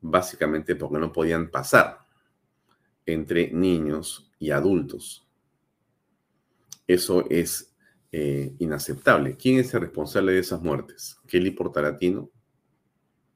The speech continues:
¿Guillermo Bermejo? ¿Susel Paredes? ¿Sirit Bazán?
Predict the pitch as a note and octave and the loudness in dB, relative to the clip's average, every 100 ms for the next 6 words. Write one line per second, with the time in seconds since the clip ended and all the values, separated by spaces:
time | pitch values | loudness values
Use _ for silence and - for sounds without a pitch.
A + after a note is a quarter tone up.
0 | _ _ _ _ _ _ - D#2 D#2+ F2 | _ _ _ _ _ _ -8 0 2 4
1 | E2+ D#2 D#2+ E2+ - - - - - - | 2 0 0 -2 -4 -12 -14 -20 -16 -4
2 | F2+ C#2 D#2+ D#2 F2 F#2+ - - _ - | -2 0 0 0 0 -2 -8 -20 _ -16
3 | - E2 E2 C#2+ C#2 E2+ G#2 C#3+ | -8 -4 -2 -4 -4 -4 -6 -10